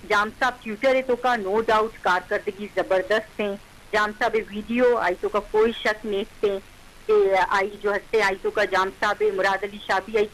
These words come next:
कॉपी कोर्स न का और आई जो हंसते मुकाबला कोर्स न का, मगर सरे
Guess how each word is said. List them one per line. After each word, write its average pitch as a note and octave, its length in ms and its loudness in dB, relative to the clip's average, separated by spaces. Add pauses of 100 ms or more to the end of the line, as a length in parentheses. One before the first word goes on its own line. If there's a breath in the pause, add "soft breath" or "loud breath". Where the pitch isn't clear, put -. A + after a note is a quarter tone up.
(140)
कॉपी F#3 240 0
कोर्स G3+ 240 -2 (120)
न G3 100 -2
का G3 160 -2
और F#3+ 280 4
आई F#3 320 0
जो F#3 60 0
हंसते F3+ 260 -4
मुकाबला F#3 440 -2
कोर्स F#3+ 240 -8 (140)
न G3+ 40 0
का, G#3 260 -2 (360 loud breath)
मगर B3 220 0
सरे B3 540 -2